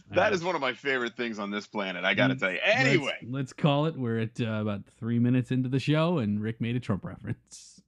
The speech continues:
Speaker 2: Oh, I thought you were making the King George. I thought that was, I thought that was it.
Speaker 1: Yeah,
Speaker 2: I'm
Speaker 1: no, I
Speaker 2: sorry.
Speaker 1: was. No, it was my
Speaker 2: Oh,
Speaker 1: fault.
Speaker 2: well, then fuck you. How dare you?
Speaker 1: <laughs> I saw the bus coming, and I needed to do something about it.
Speaker 2: <laughs>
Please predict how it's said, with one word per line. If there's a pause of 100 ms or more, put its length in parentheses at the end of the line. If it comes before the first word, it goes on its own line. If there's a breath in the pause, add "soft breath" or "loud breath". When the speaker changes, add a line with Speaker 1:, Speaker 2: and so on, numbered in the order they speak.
(160)
Speaker 2:
Oh,
I
thought
you
were
making
the
King
George.
I
thought
that
was,
I
thought
that
was
it.
Speaker 1:
Yeah,
Speaker 2:
I'm
Speaker 1:
no,
I
Speaker 2:
sorry.
Speaker 1:
was.
No,
it
was
my
Speaker 2:
Oh,
Speaker 1:
fault.
Speaker 2:
well,
then (120)
fuck
you. (240 soft breath)
How
dare
you?
Speaker 1:
<laughs>
I
saw
the
bus
coming,
and
I
needed
to
do
something
about
it.
Speaker 2:
<laughs>